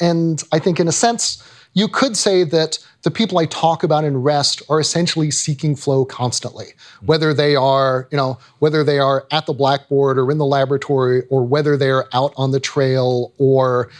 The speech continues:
Speaker 1: you know, out on the mountain. Um, it is, in a sense, all about different varieties of flow. And if they don't feel that, they find something else. So, yeah,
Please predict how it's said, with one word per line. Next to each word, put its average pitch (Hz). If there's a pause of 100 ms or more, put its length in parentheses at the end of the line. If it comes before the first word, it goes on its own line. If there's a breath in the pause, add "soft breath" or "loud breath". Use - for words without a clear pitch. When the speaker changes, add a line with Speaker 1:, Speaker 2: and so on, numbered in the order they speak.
(180 loud breath)
Speaker 1:
you 151
know, 127 (160)
out 139
on 131
the 117
mountain. 110 (260)
Um, 131
it 151
is, 165
in 160
a 143
sense, 143 (160)
all 147
about 131
different 127
varieties 120
of 117
flow. 117 (300 loud breath)
And 139
if 151
they 143
don't 135
feel 135
that, 127
they 131
find 120
something 107
else. - (160 loud breath)
So, 120 (240)
yeah, 147